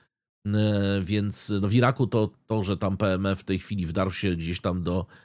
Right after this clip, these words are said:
znaczy próbował zdobyć, e, ambasadę amerykańską, co się nie udało,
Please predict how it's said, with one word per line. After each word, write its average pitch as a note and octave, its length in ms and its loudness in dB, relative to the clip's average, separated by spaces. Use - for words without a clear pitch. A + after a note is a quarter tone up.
znaczy G#2 240 0
próbował G2 580 2
zdobyć, F2 560 -2
e, F2 200 0
ambasadę A2 500 4
amerykańską, B2 640 4
co A2+ 100 -2
się A#2 160 0
nie G#2+ 160 2
udało, F#2+ 580 2